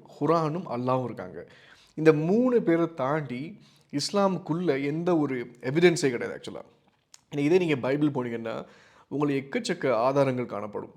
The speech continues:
எ-, ஒரு எடுத்துக்காட்டுக்கு சொல்லணும்னா, ஹிஸ்டாரிக்கலா நீங்க ஃபர்ஸ்ட் வெரிஃபை பண்ண போனீங்கன்னு வச்சுக்கோங்களேன். நீங்க கிங் டேவிட், கிங் டேவிட் ரா-, தா-, ராஜாவாகிய தாவீதை குறிச்சு பார்க்கும்போது,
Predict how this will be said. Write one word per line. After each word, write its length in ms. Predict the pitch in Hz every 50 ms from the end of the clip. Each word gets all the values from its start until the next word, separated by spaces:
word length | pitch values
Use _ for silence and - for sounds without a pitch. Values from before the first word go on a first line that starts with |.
| - - -
எ-, 260 | 123 135 147 143 127
ஒரு 140 | 135 139 139
எடுத்துக்காட்டுக்கு 480 | 147 156 156 160 156 143 139 131 120 131
சொல்லணும்னா, 240 | 123 123 139 147 139
ஹிஸ்டாரிக்கலா 540 | - 135 - - - 175 165 156 151 156 151
நீங்க 140 | 143 139 123
ஃபர்ஸ்ட் 220 | 131 127 123 -
வெரிஃபை 300 | 127 123 123 135 143 143
பண்ண 160 | 131 131 123 120
போனீங்கன்னு 360 | 107 117 117 117 117 117 110
வச்சுக்கோங்களேன். 380 | 104 - 104 101 104 110 110 107 - - - - _ _ _
நீங்க 180 | 107 110 110 110 107 107 104 101 104 92 -
கிங் 260 | - - 180 175 151
டேவிட், 420 | 123 127 123 123 120 113 - - -
கிங் 240 | - 175 196 220 202
டேவிட் 300 | 170 165 156 147 143 135
ரா-, 420 | 117 117 127 123 120 117 117 117
தா-, 160 | 120 131 127 120
ராஜாவாகிய 760 | 123 135 147 151 156 151 147 151 147 143 147 156 160 143 123
தாவீதை 360 | 117 123 127 139 143 139 135
குறிச்சு 220 | 135 135 131 131 143
பார்க்கும்போது, 580 | 123 117 117 120 117 123 151 208 220 170 -